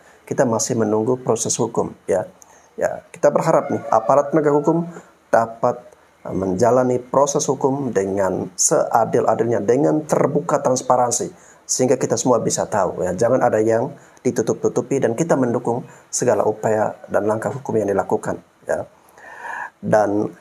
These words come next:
guys, sekali lagi seperti yang kita dengarkan dalam video-video reaksi tadi ya, ini tidak ada sangkut pautnya dengan politisasi, bahwa ini sengaja dikriminalisasi dengan, dan segala macam anggapan-anggapan atau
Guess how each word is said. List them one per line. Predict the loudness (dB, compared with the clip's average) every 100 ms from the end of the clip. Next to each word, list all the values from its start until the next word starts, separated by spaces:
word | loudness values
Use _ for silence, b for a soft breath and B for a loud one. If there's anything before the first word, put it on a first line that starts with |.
| 0
guys, | 2 2 0
sekali | 0 2
lagi | 2 2 0 -2 -2 -4
seperti | -4 -4 -2 0 2
yang | 0 -2
kita | -2 0 0
dengarkan | 0 -2 -2
dalam | -2 -2
video-video | 0 -2 2 0
reaksi | 0 -2 -2
tadi | -2 0 0
ya, | 2
ini | 2
tidak | 2 0 2
ada | 2 2 4 2
sangkut | 2 -4 -4 -6
pautnya | 0 0 0 0 0 0 -4 B B B -2 0
dengan | 2 0 -2 2
politisasi, | 2 2 0 -2 -2 0 0 0 0 0 -2
bahwa | -2 0
ini | 0 0
sengaja | 0 0 2 2
dikriminalisasi | 0 -2 0 2 2 2 0 -2 -2
dengan, | -2 -4 -6 B B B B -2
dan | 0
segala | 0 2 4 4
macam | 2 0 -2 0
anggapan-anggapan | 0 2 4 2 2 -2 0 0 2 2 0 -2
atau | 0